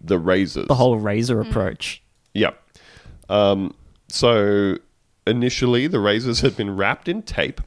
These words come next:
Speaker 1: by a teacher, but this wasn't sufficient on account of them being
Speaker 3: Sharp.
Speaker 1: razors.
Speaker 3: <laughs>
Speaker 1: Um,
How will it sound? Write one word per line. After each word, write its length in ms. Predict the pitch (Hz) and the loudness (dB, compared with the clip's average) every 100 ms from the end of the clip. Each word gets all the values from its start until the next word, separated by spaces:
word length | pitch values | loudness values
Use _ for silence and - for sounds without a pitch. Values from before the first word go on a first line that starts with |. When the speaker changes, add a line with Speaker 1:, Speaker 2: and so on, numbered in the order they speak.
| - | -6
Speaker 1:
by 220 | 90 78 | -2 -2
a 60 | 120 | -2
teacher, 420 | - - - 95 - _ _ _ _ | -4 -8 -6 -6 -8 _ _ _ _
but 120 | 90 | -6
this 220 | - - - | -4 -2 0
wasn't 260 | 92 101 | 0 -2
sufficient 480 | - 135 - - 92 | -4 0 0 0 -4
on 120 | 78 | -4
account 320 | 95 - 107 117 | -2 0 0 0
of 80 | |
them 160 | 143 143 | -2 -2
being 400 | 95 87 87 92 _ - - 95 | 0 0 -2 -6 _ -20 -14 -8
Speaker 3:
Sharp. 320 | 92 95 113 | -4 0 2
Speaker 1:
razors. 760 | 107 - 76 64 - - - - | 0 -2 -4 -2 -4 -2 -2 -4
Speaker 3:
<laughs> 60 | - - - - - - _ _ _ _ - - - _ _ _ | -8 -14 -20 -20 -20 -20 _ _ _ _ -20 -20 -20 _ _ _
Speaker 1:
Um, 480 | 90 87 82 78 | 2 2 2 -2